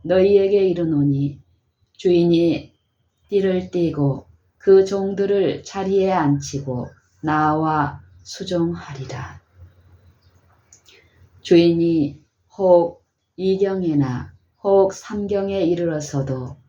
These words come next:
종들의 이같이 하는 것을 보면 그 종들은 복이 있으리로다. 너희도 아는 바니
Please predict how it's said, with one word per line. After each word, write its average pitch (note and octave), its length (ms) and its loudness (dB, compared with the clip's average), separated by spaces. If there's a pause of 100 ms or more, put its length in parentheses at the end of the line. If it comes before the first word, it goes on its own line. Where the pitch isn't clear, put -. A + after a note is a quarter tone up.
(420)
종들의 G3 920 0
이같이 G3+ 580 0
하는 F#3 380 -4
것을 D3 400 -4
보면 C3+ 440 -4 (400)
그 F3 280 4
종들은 D#3 760 -2 (240)
복이 F#3+ 600 2
있으리로다. D#3 1000 -8 (800)
너희도 F3 580 4
아는 D#3+ 480 -4
바니 C#3+ 500 -2